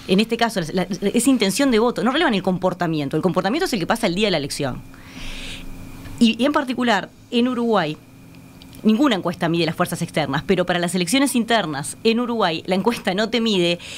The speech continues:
eh, qué pasa con el factor que viene y moviliza, que es externo al individuo. El individuo puede tener más o menos ganas de ir a votar, puede estar más o menos convencido de que va a votar,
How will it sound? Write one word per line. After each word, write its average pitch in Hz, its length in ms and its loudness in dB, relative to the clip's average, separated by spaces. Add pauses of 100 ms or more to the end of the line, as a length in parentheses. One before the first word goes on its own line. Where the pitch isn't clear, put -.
(340)
eh, 165 260 2
qué 240 140 2
pasa 233 260 -2
con 190 140 -2
el 185 80 -2
factor 190 340 0
que 214 140 -2
viene 214 240 0
y 208 60 2
moviliza, 190 480 2
que 196 80 -2
es 196 100 -2
externo 190 420 0
al 135 80 -6
individuo. 139 320 -2
El 156 60 2
individuo 220 280 4
puede 240 140 4
tener 220 140 0
más 240 160 2
o - 20 -2
menos 233 240 2
ganas 214 160 2
de 190 40 2
ir 170 80 0
a 156 40 2
votar, 139 340 -2
puede 185 140 2
estar 196 160 2
más 240 220 0
o 240 60 -2
menos 233 180 0
convencido 185 460 2
de 202 60 0
que 175 60 -4
va 170 80 4
a 170 40 2
votar, 147 380 -2